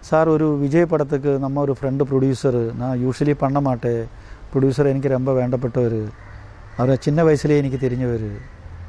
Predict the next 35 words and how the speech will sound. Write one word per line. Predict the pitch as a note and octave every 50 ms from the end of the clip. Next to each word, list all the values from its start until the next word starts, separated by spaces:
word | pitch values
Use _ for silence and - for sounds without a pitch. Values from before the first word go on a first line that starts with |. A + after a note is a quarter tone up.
| - - B2+
അതുപോലെ | C3+ C3+ C#3 D3 D3 D3
ഞാൻ | C#3+ C#3 C#3
ഒരു, | C#3 C3+ C3 C3 B2+ C3
ഒരു | C3+ B2+
song | A#2+ - D3 C#3 D3+ D#3 D#3 D3
record | C3 - C#3 B2+
പണിയൊക്കെ | B2 B2+ B2 B2 A#2+ B2+
അവർക്ക് | A#2+ B2 B2+ A#2 B2 B2
പിടിക്കലേന്ന് | B2 B2 B2 B2 C#3+ C#3+ C#3 C3 A2+ -
சொல்றாரு. | A#2+ A2+ G#2+ A#2 G#2+ G#2 G2+ G2+ G2 G2 G2+ - - - - - - - - - - A#2+
എന്നാ | B2 C3+ C#3
சொல்றாரு, | A#2+ - - A#2 G#2+ A2 A2 G#2+ G#2 G#2 G2+ G#2 A2 A#2+ C3
എനിക്ക് | C3 C3+ C#3+
എന്നാ | C3 C#3 C#3
പണം | C#3 B2+ B2 C3 B2
தெரியாது, | B2+ A#2 A#2 A2+ A2+ G#2+ G#2 G#2 G#2 G2+ A#2 - - - - - - - - - - -
இந்த | C#3 D3+
மாதிரி | C#3+ D3 C#3+ C#3 C3
സിറ്റുവേഷൻ | - C3+ A#2+ - C#3 B2+ - - B2+ A#2
താ." | A2 G2+ G2 F#2+ - - - -
സിറ്റുവേഷൻ | - D3+ C#3+ D#3 C#3+ D#3+ D#3
പറഞ്ഞു | D3 C3+ C#3 D3
കൊടുത്തു | C3+ A#2+ A#2
ഫോണിൽ | A2 A#2+ A#2+ A#2+ A#2
കൂടെ. | A2+ G#2 G2+ G#2 - - - - - - - -
അവരേതോ | B2 B2+ C3+ C3+ C3 B2+ C3 B2+ B2+
ഇത് | A#2 A#2+ A#2+ A#2 A#2+ - - - - - - - -
ഒരു | C3+ C3 C3 B2 B2+ B2+ A#2+
opening | B2 A#2+ - C3+ C3 C3 C3
വന്നിട്ട് | B2 A#2+ A#2+ A#2 A#2
ഇങ്ങനെ | A#2 A#2 A#2 A#2+
പാടുന്ന | A2+ - A2 G#2+ A2 A2+ A2+
ഒരു | G#2+ G#2 -
song | A2+ G#2+ A2 A2
താ, | G#2 F#2+